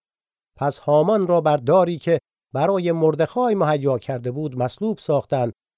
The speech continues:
و غضب پادشاه فرو نشست. در حالی که هامان را برای اعدام می‌بردند، او مجبور شد نسخهٔ منفی قانون طلایی عیسی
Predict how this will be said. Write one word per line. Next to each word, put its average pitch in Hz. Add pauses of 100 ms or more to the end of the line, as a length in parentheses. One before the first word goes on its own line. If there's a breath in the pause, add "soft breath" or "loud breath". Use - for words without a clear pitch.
و 120
غضب 147
پادشاه 113
فرو 180
نشست. - (480)
در 123
حالی 180
که 185
هامان 170
را 180
برای 180
اعدام 175
می‌بردند، 156 (320)
او 180
مجبور 156
شد 165 (360)
نسخهٔ 180
منفی 160
قانون 160
طلایی 151
عیسی 139